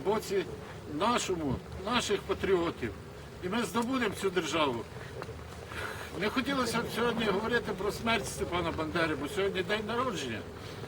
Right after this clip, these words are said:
Але ж... Москалі його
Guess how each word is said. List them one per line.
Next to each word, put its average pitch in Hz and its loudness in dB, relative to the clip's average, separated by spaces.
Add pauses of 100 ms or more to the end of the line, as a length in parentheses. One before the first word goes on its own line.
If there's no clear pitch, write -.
(1500)
Але 226 4
ж... - -2 (2000)
Москалі 240 4
його 240 6